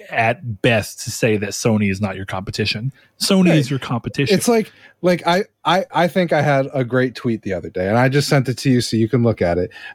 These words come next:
Speaker 2: But it, it's very demonstrative of what they're doing. And it's Xbox goes, "Good morning to console players, P C players, mobile players, cloud players, and any other platform you play on players." To which I just quote tweeted it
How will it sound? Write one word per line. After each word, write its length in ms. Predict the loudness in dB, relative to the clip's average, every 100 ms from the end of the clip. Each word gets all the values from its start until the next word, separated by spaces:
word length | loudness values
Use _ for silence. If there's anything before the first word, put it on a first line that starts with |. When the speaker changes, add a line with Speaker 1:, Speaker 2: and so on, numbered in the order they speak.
| 0
Speaker 2:
But 140 | 2
it, 220 | 2 0 -2
it's 200 | -2 0
very 540 | 0 2 4 2 -2 -8 _ _ -2
demonstrative 1000 | 2 4 2 2 -2 0 0 0 -2 -10 _ _ _ 0
of 260 | 0 0 -2
what 500 | -2 2 2 2 0
they're 160 | 0 2
doing. 480 | 2 0 0 -4 -2
And 160 | 0
it's 140 | 0 0
Xbox 640 | -2 -2 0 0 0 -2
goes, 340 | 0 2 0 -4 -20 _
"Good 200 | 0 2 2
morning 280 | 2 2
to 100 | 0
console 420 | -2 0 0 -2 -2
players, 380 | 0 2 0
P 200 | -2 -2
C 200 | 0 0
players, 420 | 0 2 2 2 0
mobile 300 | 0 2 0
players, 360 | 0 2 0
cloud 380 | -2 0 0 0
players, 320 | 0 0 0
and 120 | -4 -4
any 280 | 2 4 4
other 320 | 4 2 0
platform 600 | 0 0 0 0 0 0 -2
you 100 | -4
play 320 | 0 2 2
on 220 | 2 -2
players." 600 | -2 -2 -2 -4 -6 -12 _ -20 -20 -20 _ 0
To 100 | 4
which 200 | 2 2
I 240 | 0 2 2
just 240 | 0 -2
quote 300 | 0 0 0
tweeted 320 | 0 2 4
it 220 | 2 2